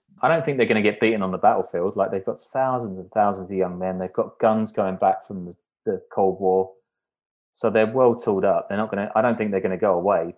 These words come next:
but they don't really have any food. They don't have any agriculture. Um, the bit of the country that was, like, fertile, or the bit of the region that was fertile was kind of, like, occupied by this other region next to it. So there's no way for them to get mo-, uh, food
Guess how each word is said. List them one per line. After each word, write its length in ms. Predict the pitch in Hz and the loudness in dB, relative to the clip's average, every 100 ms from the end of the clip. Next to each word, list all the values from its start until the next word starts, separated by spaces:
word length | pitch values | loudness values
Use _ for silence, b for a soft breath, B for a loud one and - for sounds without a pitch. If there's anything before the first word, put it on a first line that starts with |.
| - | 0
but 300 | 92 90 - _ _ _ _ _ _ - | 2 2 -4 _ _ _ _ _ _ -2
they 80 | 107 | 0
don't 140 | 127 | 2
really 180 | 127 113 | 2 4
have 120 | 110 | 2
any 120 | 101 | 0
food. 600 | 92 - 104 110 113 131 - | -8 0 2 2 -2 -8 -4
They 80 | 113 | 0
don't 160 | 104 98 | 0 0
have 140 | 98 | -2
any 160 | 95 92 | 0 0
agriculture. 840 | 95 101 101 107 - 101 101 120 _ _ - | 0 -4 -6 -4 0 0 0 -6 _ _ -10
Um, 300 | 92 87 92 | -8 -8 -8
the 80 | 101 | -2
bit 240 | 113 113 | 0 0
of 80 | 98 | -4
the 80 | 104 | -8
country 340 | 104 98 - | -8 -6 -6
that 140 | 101 95 | -6 -6
was, 180 | 90 | -8
like, 220 | 98 87 - _ _ | -6 -8 -10 _ _
fertile, 640 | 107 98 - 98 92 90 - _ _ _ _ _ | -2 -2 0 0 0 -2 -12 _ _ _ _ _
or 80 | - | -12
the 60 | - | -2
bit 100 | 110 | 0
of 60 | |
the 80 | 98 | 2
region 260 | 107 107 101 | 0 0 -4
that 80 | |
was 120 | 98 - | -6 0
fertile 500 | 110 101 107 98 98 | 2 2 2 2 0
was 120 | 92 | -4
kind 220 | - 92 | -4 -4
of, 120 | 90 | -2
like, 220 | 92 87 - | -4 -4 -4
occupied 540 | 107 - - 98 95 90 | -8 -6 -6 0 0 0
by 120 | 90 | -4
this 180 | - - | -4 -2
other 300 | 95 98 92 - | 0 0 -4 -4
region 340 | 95 95 95 | -4 -4 -6
next 240 | 95 - | -6 -8
to 120 | - 123 | -2 -2
it. 220 | 151 - _ _ _ _ | -2 -10 _ _ _ _
So 120 | - | -4
there's 100 | 104 | -2
no 140 | 113 110 | 0 2
way 200 | 104 101 | 2 0
for 100 | 98 | -2
them 160 | 92 | -6
to 100 | 90 | -8
get 200 | 92 95 | -6 -4
mo-, 180 | 92 90 - | -4 -8 -6
uh, 160 | 98 87 | -6 -6
food 440 | - 98 85 90 | -4 -4 -4 -10